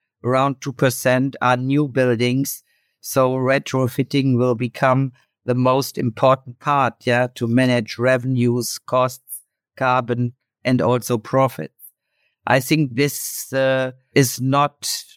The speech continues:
really aware in all minds, uh, at the moment,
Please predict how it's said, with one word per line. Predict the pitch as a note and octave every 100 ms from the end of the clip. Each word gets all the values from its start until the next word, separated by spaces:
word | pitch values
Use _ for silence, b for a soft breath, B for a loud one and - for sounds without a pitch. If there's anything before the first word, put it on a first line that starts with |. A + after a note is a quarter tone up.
| _
really | - B2+ C#3+ C#3+ C3+ -
aware | A#2+ A#2 C3 C#3 C3
in | - A#2+ -
all | A#2 A#2+ B2+ B2
minds, | B2 C3+ C#3+ B2+ C3+ - - - -
uh, | A#2+ A#2+ A2+ -
at | B2+ C3
the | B2
moment, | B2+ D3 C3+ A#2+ C3+ C#3